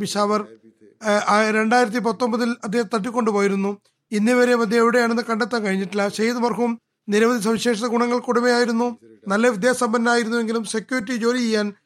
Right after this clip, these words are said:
സന്നദ്ധനായിരുന്നു. അതിഥി സൽക്കാരം, അതുപോലെ സഹാനുഭൂതി, ദരിദ്രരെ സഹായിക്കുക, കുടുംബത്തിൽ എല്ലാവരോടുമുള്ള സഹാനുഭൂതിയും, ഏ, ഉള്ളവരോടുള്ള പെരുമാറ്റം എന്നിവ അദ്ദേഹത്തിന്റെ സവിശേഷ ഗുണങ്ങളായിരുന്നു.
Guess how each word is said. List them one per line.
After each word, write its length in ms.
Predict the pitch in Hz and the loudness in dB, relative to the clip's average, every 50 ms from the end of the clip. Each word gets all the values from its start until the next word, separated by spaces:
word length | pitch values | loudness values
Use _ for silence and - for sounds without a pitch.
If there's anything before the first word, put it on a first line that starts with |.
| _ _ - | _ _ -10
സന്നദ്ധനായിരുന്നു. 920 | - - 220 220 226 254 190 220 214 202 196 196 185 185 185 190 190 190 - _ _ _ - - - - - - - - - - | -4 -2 0 0 0 0 0 0 0 0 0 0 -2 -2 -4 -4 -6 -8 -12 _ _ _ -20 -20 -20 -20 -20 -20 -20 -12 -6 -4
അതിഥി 260 | 214 185 220 269 254 | -4 -2 0 -2 -2
സൽക്കാരം, 640 | 180 247 247 220 - 247 247 247 254 254 247 254 247 220 214 - _ _ - - _ 220 - 226 | 0 0 -2 -2 0 0 2 2 2 0 -2 -4 -8 -14 -20 -20 _ _ -20 -20 _ -16 -8 -4
അതുപോലെ 380 | 226 196 240 220 233 247 247 254 | -2 0 0 2 2 4 4 2
സഹാനുഭൂതി, 800 | - - 226 202 220 233 233 247 208 240 240 208 240 240 247 254 _ _ _ _ _ _ _ _ _ _ _ _ _ - | 2 2 0 2 2 2 2 0 0 -2 -2 -2 -4 -6 -6 -10 _ _ _ _ _ _ _ _ _ _ _ _ _ -4
ദരിദ്രരെ 440 | 190 208 208 208 233 220 262 254 254 | 0 0 0 0 0 2 2 2 2
സഹായിക്കുക, 760 | - - 226 220 226 240 233 190 - 240 240 233 233 240 240 - _ _ _ _ - - - 226 | 0 0 2 2 2 2 0 -2 -2 -2 0 0 0 -2 -6 -12 _ _ _ _ -20 -10 -4 -2
കുടുംബത്തിൽ 460 | 226 220 226 220 254 196 185 233 240 | 0 2 2 2 0 0 0 0 0
എല്ലാവരോടുമുള്ള 840 | 226 226 233 247 262 247 254 254 247 247 220 240 233 226 233 233 226 | 2 4 4 4 4 4 2 2 2 2 2 0 0 2 0 0 -2
സഹാനുഭൂതിയും, 960 | - - 226 190 202 240 262 254 254 202 233 220 190 208 208 208 202 202 - _ _ _ 117 113 - 110 _ - 214 | -4 -4 -2 0 0 2 2 0 0 -2 -2 -4 -2 -2 -2 -4 -4 -6 -12 _ _ _ _ -20 -20 -20 _ -10 -6
ഏ, 60 | 220 | -4
ഉള്ളവരോടുള്ള 680 | 214 220 226 226 220 233 233 233 220 247 247 240 240 | -2 0 0 2 2 4 4 4 4 4 4 2 2
പെരുമാറ്റം 680 | 233 - 233 208 220 220 240 247 208 - 240 240 233 226 - - - - 220 226 | 0 2 2 2 2 4 2 2 2 0 -2 -4 -4 -6 -12 -20 -20 -20 -10 -4
എന്നിവ 280 | 208 208 214 240 220 233 | -2 0 2 2 4 2
അദ്ദേഹത്തിന്റെ 560 | 226 214 185 240 247 240 - 254 240 226 233 | 2 2 2 2 0 0 0 0 0 2 2
സവിശേഷ 520 | 180 180 220 226 214 - 247 240 - - 233 226 214 208 - | 0 0 0 0 0 2 0 0 0 0 0 0 -2 -2 -2
ഗുണങ്ങളായിരുന്നു. 720 | 190 214 220 220 220 208 202 196 196 190 190 185 185 180 170 | -2 -2 0 0 0 0 0 0 0 0 -2 -2 -4 -4 -6